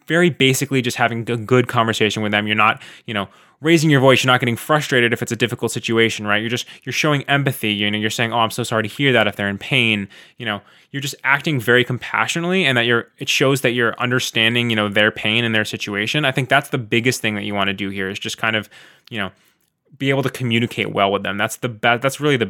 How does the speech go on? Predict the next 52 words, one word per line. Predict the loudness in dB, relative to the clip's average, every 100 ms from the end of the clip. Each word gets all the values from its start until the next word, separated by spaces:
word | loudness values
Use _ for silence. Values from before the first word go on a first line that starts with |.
| -4
the | -4
main | 0 -2
thing | -2 -8
that | -8
they're | -10
testing. | -10 -12 -10
So | -12 -8
just | -8 -10
stay | -6 -4
calm, | 2 6 6 4 -2 -16 _
make | -6 -4
sure | 0
that | 0
you're, | 0 -2 -4 -8 _ -8
you |
know, | -8 -8 _ _ _ _ _ -20
trying | -2 2 2
to |
connect | 4 2 4
with | 2
them | 2
as | 2
much | -2
as | -2
possible | 0 0 -2 -2
and | -2
just | -4 -10 -12
kind | -14
of | -14 _ _ _
act | -6 -6 -6
compassionate | -8 -2 0 0 -2 -2
and, | -4
and | -6 -4
really, | -2 -2 -2
um, | -2 -2 -6 -8
you | -8
know, |
caring | -8 -2 0 2 0
for | 0 2
that | 2 0
person | -4 -2 -4 -4
or | -2 0
that, | 0 0
that | -4
actor | -2 -2 -2
in | -4 -4
the |
situation. | -8 -8 -6 -6 -4
And | -2
I | -2
think | -2 -8 -12
you're, | -20 -12 -12